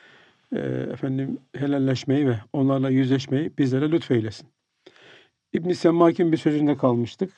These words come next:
Demiş, diyor ki İbn-i Semmak, "La tu'inin nase ala gaybike bi su'i aybike." Yani aybının kötülüğüyle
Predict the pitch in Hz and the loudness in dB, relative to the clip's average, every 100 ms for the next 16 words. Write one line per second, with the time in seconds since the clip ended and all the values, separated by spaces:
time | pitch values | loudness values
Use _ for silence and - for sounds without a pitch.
0 | _ - 160 147 - 180 185 - 156 143 | _ -2 0 0 0 2 2 2 -4 -4
1 | - 135 170 175 _ _ - _ - 156 | -2 2 2 0 _ _ -20 _ -2 2
2 | 165 143 180 165 151 143 151 185 - 220 | 2 4 4 4 4 4 4 2 0 -6
3 | 196 _ _ _ - 147 135 127 139 127 | -8 _ _ _ 0 4 4 4 2 2
4 | 117 170 233 _ _ _ _ _ _ _ | 0 -2 -6 _ _ _ _ _ _ _
5 | - _ _ - 135 - 208 185 151 143 | -20 _ _ -6 -6 -2 0 0 2 2
6 | 120 - 110 - _ _ _ _ _ _ | 0 -4 -10 -12 _ _ _ _ _ _
7 | _ _ _ _ _ 147 139 - 151 151 | _ _ _ _ _ -6 -6 -2 0 4
8 | 165 196 135 156 160 151 196 196 165 | 4 2 0 2 4 4 4 4 0